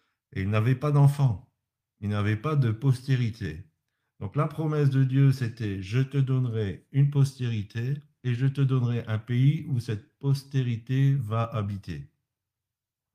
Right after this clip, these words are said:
Le geste d'obéissance d'Abraham, c'était de quitter son pays. Et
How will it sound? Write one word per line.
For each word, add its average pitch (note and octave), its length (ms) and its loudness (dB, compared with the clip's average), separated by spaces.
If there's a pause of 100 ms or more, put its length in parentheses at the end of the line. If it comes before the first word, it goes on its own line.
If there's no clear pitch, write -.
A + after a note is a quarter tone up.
(1120)
Le F#2+ 140 -4
geste C#3 420 0
d'obéissance A#2+ 800 2
d'Abraham, G#2+ 800 -2
c'était - 400 -4
de A2+ 500 -4
quitter A#2 600 -6 (880)
son A2+ 200 -4
pays. C#3 380 -4 (2000)
Et B2+ 340 0